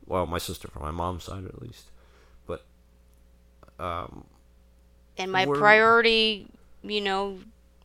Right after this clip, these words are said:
Speaker 2: the spouse is a priority over kids. It's the way it should be. <laughs> The spouse comes first. <laughs> The kids eventually leave.
Speaker 1: Mm-hmm.
Speaker 2: So, I think that would,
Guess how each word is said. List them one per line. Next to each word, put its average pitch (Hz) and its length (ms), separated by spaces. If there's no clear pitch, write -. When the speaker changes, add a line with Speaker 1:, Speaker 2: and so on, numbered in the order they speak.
Speaker 2:
the 196 120
spouse - 800
is 185 100
a 180 60
priority 185 520
over 208 340
kids. 196 540
It's 175 420
the 185 120
way 175 200
it - 140
should 185 260
be. 185 360
<laughs> - 280
The 214 280
spouse 196 300
comes 233 260
first. 220 500
<laughs> - 800
The 190 140
kids 196 300
eventually 190 760
leave. 196 560
Speaker 1:
Mm-hmm. 104 280
Speaker 2:
So, 185 600
I 185 80
think 202 320
that 196 240
would, 185 340